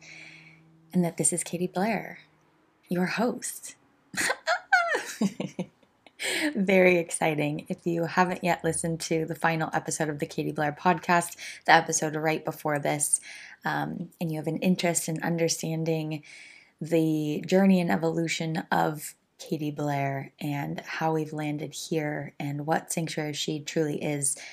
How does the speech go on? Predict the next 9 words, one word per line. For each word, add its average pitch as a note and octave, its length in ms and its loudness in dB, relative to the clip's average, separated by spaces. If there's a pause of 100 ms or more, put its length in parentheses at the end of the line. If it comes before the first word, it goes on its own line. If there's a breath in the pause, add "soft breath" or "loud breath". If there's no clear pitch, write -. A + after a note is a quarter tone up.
(220 loud breath)
the D#3+ 80 4
episode D3+ 460 -2
lives D3+ 480 -4
right D#3 260 -2
there - 200 -2
for - 220 -4
you. - 260 -4 (1300 loud breath)
In F4+ 340 8
this D4+ 560 6